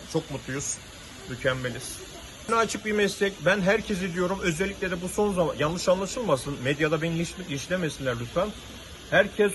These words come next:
okul okumak zorunda değil. Herkes okul okursa, herkes üniversite mezunu olursa, herkes öğretmen olursa,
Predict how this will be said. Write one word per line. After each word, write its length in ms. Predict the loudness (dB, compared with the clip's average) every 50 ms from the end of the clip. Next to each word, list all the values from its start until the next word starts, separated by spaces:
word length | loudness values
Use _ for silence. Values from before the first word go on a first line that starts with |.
| 2
okul 280 | 0 2 4 4 4 4
okumak 420 | 4 2 0 2 4 6 4 4
zorunda 540 | 4 2 0 2 2 2 4 4 4 6 6
değil. 220 | 4 2 2 2 -2 -4 -12 -14 -14 -14 -14 -14 -14 -14 -14 -14 -14 -4 2
Herkes 380 | 4 4 4 4 2 2 2
okul 260 | 2 0 0 0 0 0
okursa, 420 | 0 0 -2 -4 -2 0 0 2
herkes 360 | 2 2 2 2 0 -2 0 0
üniversite 340 | 2 4 4 4 4 2
mezunu 340 | 2 2 2 0 0 0 -2
olursa, 360 | -2 -2 -4 -6 -6 -4 2
herkes 380 | 4 4 4 4 2 -2 0 0
öğretmen 360 | 2 4 4 4 4 4 2
olursa, 260 | 2 2 2 0 0